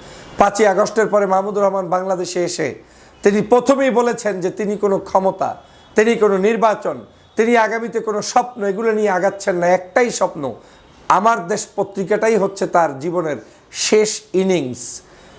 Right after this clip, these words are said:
তাহলে তার স্বার্থটা কোথায়? তিনি তো কাউকে উত্থান কিংবা পতনের জন্য কাজ করছেন না, বরং মাতৃভূমি রক্ষার জন্য তার আন্দোলন। সেই মাহমুদুর রহমানের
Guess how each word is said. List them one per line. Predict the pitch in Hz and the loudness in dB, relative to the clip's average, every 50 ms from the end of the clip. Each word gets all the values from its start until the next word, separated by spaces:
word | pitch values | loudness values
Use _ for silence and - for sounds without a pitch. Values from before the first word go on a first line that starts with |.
| - | 0
তাহলে | - 254 262 254 254 | 2 2 2 2 2
তার | 254 254 247 | 2 2 2
স্বার্থটা | - - - 240 240 240 - - - 277 214 226 | 2 0 0 0 0 0 -4 -6 -4 -2 -2 -2
কোথায়? | - - - - 135 107 - - - - - _ - - - - - - - - | -2 -4 -4 -4 -4 -4 -4 -10 -16 -20 -20 _ -20 -20 -20 -20 -20 -20 -2 2
তিনি | - 247 269 254 | 2 4 4 4
তো | 202 254 | 2 4
কাউকে | - 247 247 247 247 - 262 | 4 4 4 2 2 2 2
উত্থান | 254 - - - - 262 277 269 247 | 2 2 0 0 2 2 2 2 0
কিংবা | 202 254 240 240 226 233 | -2 0 0 0 0 0
পতনের | - 226 226 - 233 226 240 208 185 | 0 0 0 0 0 0 0 0 0
জন্য | 214 220 214 208 | 0 0 0 0
কাজ | - 196 196 185 - | 0 0 0 0 -2
করছেন | - - 170 - - 170 156 | -6 -10 -10 -6 -6 -6 -6
না, | 143 127 113 - - - - - - - - 151 | -4 -6 -10 -12 -12 -20 -20 -20 -20 -4 2 2
বরং | 190 214 233 226 214 | 2 4 2 0 2
মাতৃভূমি | 202 214 214 214 - - 277 269 277 277 294 277 | 2 2 2 2 0 0 2 2 4 4 4 4
রক্ষার | 254 233 240 - - - 302 269 208 | 2 2 0 -2 0 0 0 0 2
জন্য | 254 247 233 226 | -2 -4 -4 -2
তার | - - 202 185 | 0 2 2 2
আন্দোলন। | 180 170 165 156 151 139 127 113 92 - _ _ _ - - _ _ | 2 0 -4 -6 -6 -8 -8 -10 -12 -18 _ _ _ -20 -20 _ _
সেই | - - - - 220 247 285 277 | -8 -4 2 2 4 4 4 2
মাহমুদুর | 262 254 247 240 233 240 240 240 233 | 4 4 2 2 2 2 2 4 4
রহমানের | 240 226 220 220 214 214 214 | 2 2 0 -2 -2 -2 -4